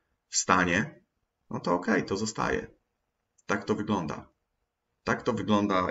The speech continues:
jeżeli chodzi o, o, o życie. To jest podobnie, jak mówiłem, kiedy był, e, była ta jedna wielka, e, nagonka na szczepienie,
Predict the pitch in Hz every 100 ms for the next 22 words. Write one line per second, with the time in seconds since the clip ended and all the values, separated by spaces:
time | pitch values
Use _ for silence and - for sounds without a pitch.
0 | - 87 92 87 90 87 90 82 82 82
1 | - _ _ _ _ 87 82 82 - 87
2 | 90 95 90 87 170 - 165 165 165 151
3 | 143 135 131 139 117 117 110 123 117 113
4 | - _ _ - 95 92 113 117 107 98
5 | 92 90 110 113 104 90 92 107 113 110
6 | 107 90 90 - _ _ _ - 92 92
7 | 95 92 110 110 98 90 87 - - 98
8 | 85 85 98